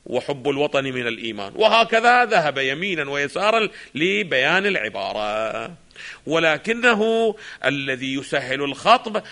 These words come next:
أن هذه الجملة وردت في عبارة الشارح في هذا المت-،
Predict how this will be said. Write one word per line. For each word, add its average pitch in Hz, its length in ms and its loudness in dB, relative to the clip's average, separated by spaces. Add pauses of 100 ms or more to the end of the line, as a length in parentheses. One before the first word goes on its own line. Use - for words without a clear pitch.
(180)
أن 160 160 0
هذه 151 420 2
الجملة 269 520 2
وردت 277 480 6
في 190 280 2
عبارة 226 440 6
الشارح 302 600 8
في 233 160 2
هذا 202 200 4
المت-، 175 320 -2